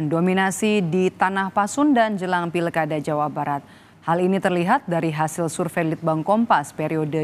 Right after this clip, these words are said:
Juni dua ribu dua puluh empat yang dilakukan pada lima belas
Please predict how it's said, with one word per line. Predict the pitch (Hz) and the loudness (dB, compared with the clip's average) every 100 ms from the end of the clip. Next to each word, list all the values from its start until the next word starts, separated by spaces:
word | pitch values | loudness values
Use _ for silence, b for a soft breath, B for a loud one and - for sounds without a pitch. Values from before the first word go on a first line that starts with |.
| 147 | -2
Juni | 190 254 247 247 | 0 2 2 2
dua | 185 180 165 | 2 0 0
ribu | 151 156 | -2 -4
dua | 156 151 | -4 -4
puluh | 156 151 | -4 -2
empat | 143 247 B B B B | 2 0 B B B B
yang | 208 262 285 | 2 4 4
dilakukan | 254 220 226 220 233 220 311 370 | 4 2 0 -2 0 0 0 2
pada | 254 240 214 220 | 2 4 2 2
lima | 220 208 202 | 2 0 0
belas | 175 190 196 | 0 0 0